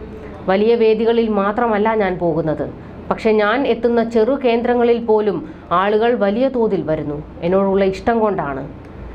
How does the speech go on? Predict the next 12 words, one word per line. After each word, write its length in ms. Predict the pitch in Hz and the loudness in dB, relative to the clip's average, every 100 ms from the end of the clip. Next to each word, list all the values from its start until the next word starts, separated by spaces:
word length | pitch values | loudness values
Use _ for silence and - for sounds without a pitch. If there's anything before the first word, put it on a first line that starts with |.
| - 170 | -6 0
ഇവിടെ 180 | 185 | 2
ഡാൻസും 480 | 214 196 220 233 262 | 4 2 2 0 2
പാട്ടും 320 | 247 240 247 | 2 2 2
ഒന്നുമില്ല. 520 | 220 208 165 135 117 - - - - - | 4 4 2 -2 -8 -12 -18 -18 -12 0
ഞങ്ങൾ 380 | 185 196 220 226 | 2 4 2 2
പറയുന്ന 340 | 220 233 262 247 | 0 2 2 2
രാഷ്ട്രീയം 760 | 233 240 - 247 233 208 156 - - - | 2 0 -2 0 2 0 -4 -10 -12 0
കേൾക്കാനും 720 | 202 208 214 226 220 233 285 | 2 4 2 0 2 2 2
ഞങ്ങളോട് 540 | 233 208 240 254 247 247 | 2 2 4 4 4 2
സംവദിക്കാനുമാണ് 1120 | 240 208 233 247 226 247 247 233 208 208 151 | -2 -2 0 0 0 0 2 2 2 2 0
ജനങ്ങൾ 480 | 156 175 185 196 202 | -2 0 2 2 2
വരുന്നത്. 420 | 180 165 156 | 0 0 -2